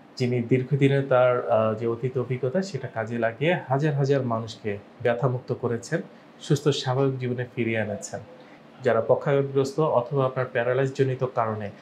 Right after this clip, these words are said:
দেখা যাচ্ছে পঙ্গুত্ব বরণ করেছিলেন, সেই ধরনের মানুষরাও দেখা যাচ্ছে এখন হাঁটাচলা করছেন, সুস্থ স্বাভাবিক জীবনে ফিরে গেছেন। এরকম অসংখ্য উদাহরণ আছে। ঠিক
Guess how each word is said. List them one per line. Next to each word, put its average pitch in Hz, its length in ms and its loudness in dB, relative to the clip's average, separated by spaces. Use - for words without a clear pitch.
দেখা 117 180 4
যাচ্ছে 120 280 -2
পঙ্গুত্ব 131 400 2
বরণ 127 220 2
করেছিলেন, 135 540 -4
সেই 165 280 2
ধরনের 139 300 2
মানুষরাও 131 600 0
দেখা 113 240 2
যাচ্ছে 120 260 -2
এখন 120 240 -4
হাঁটাচলা 127 400 0
করছেন, 151 460 -2
সুস্থ 147 240 2
স্বাভাবিক 135 580 0
জীবনে 120 220 -4
ফিরে 110 200 0
গেছেন। - 360 -6
এরকম 123 340 2
অসংখ্য 139 420 0
উদাহরণ 110 360 0
আছে। 101 340 -4
ঠিক 147 160 0